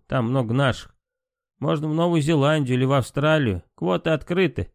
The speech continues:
нужно только захотеть. Я эту вонючую рашку ненавижу, вот иногда так сильно, что спать не могу. Все опротивило,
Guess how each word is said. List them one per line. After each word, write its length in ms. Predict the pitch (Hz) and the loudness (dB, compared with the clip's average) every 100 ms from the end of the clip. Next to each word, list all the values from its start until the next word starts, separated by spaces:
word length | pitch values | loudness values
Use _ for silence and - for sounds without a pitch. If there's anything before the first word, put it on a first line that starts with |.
| _ | _
нужно 300 | 147 175 143 | -4 -2 -2
только 280 | 185 160 147 | -2 -2 -2
захотеть. 640 | 143 170 160 185 131 - _ _ _ _ _ _ _ _ | -2 0 -2 0 -2 -2 _ _ _ _ _ _ _ _
Я 320 | - 127 165 156 | -8 -4 0 0
эту 220 | 143 151 | -2 -2
вонючую 460 | 156 160 139 156 | 0 0 0 0
рашку 340 | 156 160 - 139 | 0 0 -2 -4
ненавижу, 680 | 143 151 160 170 139 98 - _ _ | -2 0 2 2 2 0 -6 _ _
вот 220 | - 120 143 | -6 -4 -2
иногда 340 | 147 151 156 | -2 0 -2
так 240 | 143 175 | -2 -4
сильно, 340 | - 180 147 110 | -2 0 0 0
что 200 | - 139 | -2 -6
спать 340 | - 180 - | -2 -2 0
не 80 | 127 | -2
могу. 420 | 131 139 120 85 _ _ _ _ _ _ | 0 0 0 -4 _ _ _ _ _ _
Все 240 | - 202 | -2 0
опротивило, 720 | 160 151 147 165 143 113 90 | 0 0 -2 0 0 0 -4